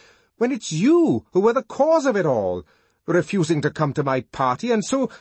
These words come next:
turning them all against me." He knew that what he was saying was absurd in its injustice. He admitted inwardly, and at last even aloud, the truth of all that the savage now said about the worthlessness of friends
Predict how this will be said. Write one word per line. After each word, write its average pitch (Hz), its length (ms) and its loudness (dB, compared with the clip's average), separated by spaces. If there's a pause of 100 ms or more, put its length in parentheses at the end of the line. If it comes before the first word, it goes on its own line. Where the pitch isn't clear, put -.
(100)
turning 262 360 0
them 262 140 2
all 277 240 4
against 285 460 -2
me." 85 400 -6 (640)
He 151 140 -4
knew 165 200 0
that 98 160 -8
what 131 220 -8
he 214 100 -10
was 156 160 -10
saying 80 460 -14
was 104 140 -12
absurd 82 800 -12
in 101 120 -6
its 101 200 -10
injustice. - 880 -14 (760)
He 107 120 -10
admitted 98 500 -10
inwardly, 85 540 -10
and 85 260 -14 (180)
at 90 140 -12
last 113 320 -6
even 110 240 -8
aloud, 101 540 -6 (300)
the 180 100 -6
truth - 520 -10 (240)
of 107 160 -6
all 151 220 0
that 214 140 -12
the 185 100 -6
savage 90 460 -10
now 117 180 -8
said 78 480 -14 (240)
about 139 320 -10
the 160 120 -12
worthlessness 120 920 -14
of 101 100 -12
friends 85 600 -10